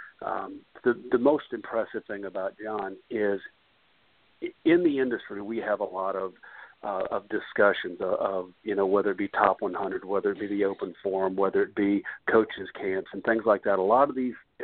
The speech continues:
a lot of these very, very teacher-specific and very, uh, high-end teacher-specific conferences. Uh, there's one guy that's always asked to, to speak, and it's John. So, you know, that should tell you a lot about,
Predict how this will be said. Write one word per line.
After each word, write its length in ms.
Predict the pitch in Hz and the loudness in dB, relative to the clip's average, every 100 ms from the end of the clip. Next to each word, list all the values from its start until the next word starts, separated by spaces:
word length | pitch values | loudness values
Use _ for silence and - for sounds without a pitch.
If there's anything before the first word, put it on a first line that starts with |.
| - | -4
a 60 | 117 | -2
lot 300 | 101 117 123 | 2 4 4
of 80 | |
these 140 | 117 104 92 | 2 -4 -2
very, 340 | 104 110 113 110 | 4 8 8 4
very 500 | 101 107 104 101 - - - - - | 4 4 4 2 -4 -16 -20 -14 -4
teacher-specific 960 | 120 - 107 - - 92 117 101 98 | -2 -2 -4 -6 -8 -4 0 0 0
and 180 | 107 98 | -4 0
very, 420 | 104 110 110 104 104 - | 6 8 8 4 0 -4
uh, 240 | 98 95 | -4 -2
high-end 560 | 87 110 104 101 104 98 | 0 4 4 4 0 -2
teacher-specific 720 | 110 - 101 - - 101 98 | -8 -8 -14 -12 -10 -8 -10
conferences. 540 | - 104 107 92 - - _ - - - - - - | -6 -8 -6 -10 -12 -16 _ -20 -20 -20 -18 -18 -4
Uh, 260 | 107 104 | 2 4
there's 240 | 101 117 113 | 4 2 4
one 180 | 120 139 | 4 6
guy 180 | 113 110 | 6 4
that's 200 | 110 - | 2 2
always 240 | 104 101 101 | 2 2 0
asked 240 | 92 - | -2 -4
to, 60 | 95 _ | -16 _
to 80 | - 107 | -18 -16
speak, 280 | - 101 90 | -4 -4 -4
and 120 | 98 92 | -8 -8
it's 80 | - | -10
John. 240 | 101 87 - _ - - - _ - - | -8 -8 -10 _ -20 -20 -20 _ -10 4
So, 400 | 104 98 95 95 - | 6 8 4 0 -4
you 160 | 110 | -2
know, 140 | 101 92 | 0 4
that 200 | 117 120 - | 6 6 2
should 160 | 110 82 | -10 -6
tell 160 | 110 | -4
you 120 | 104 | -2
a 20 | 90 | -4
lot 340 | 92 101 98 - | 2 2 2 -2
about, 420 | 98 98 95 92 | -4 -2 0 -2